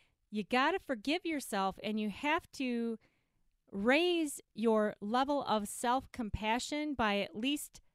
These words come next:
twenty notches from where it is now. So there's things that need to be done if you want to get to the place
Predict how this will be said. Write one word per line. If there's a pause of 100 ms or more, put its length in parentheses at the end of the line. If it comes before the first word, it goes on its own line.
(140)
twenty
notches
from
where
it
is
now. (1300)
So (100)
there's (640)
things
that
need
to
be
done (800)
if
you
want
to
get
to
the
place